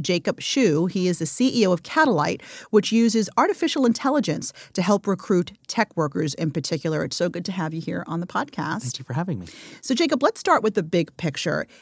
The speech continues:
Speaker 1: It's a good time to be looking to change jobs right now. Is this a good time? Let me start again.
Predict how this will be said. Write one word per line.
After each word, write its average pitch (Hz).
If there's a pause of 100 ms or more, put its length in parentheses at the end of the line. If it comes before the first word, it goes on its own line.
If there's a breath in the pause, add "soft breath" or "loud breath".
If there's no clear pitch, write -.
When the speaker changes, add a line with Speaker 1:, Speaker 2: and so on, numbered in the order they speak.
(400 soft breath)
Speaker 1:
It's -
a -
good 214
time 254
to 220
be 202
looking 196
to 180
change 180
jobs 156
right 156
now. 160
Is 262
this 190
a 170
good 147
time? -
Let 214
me 233
start 170
again. 143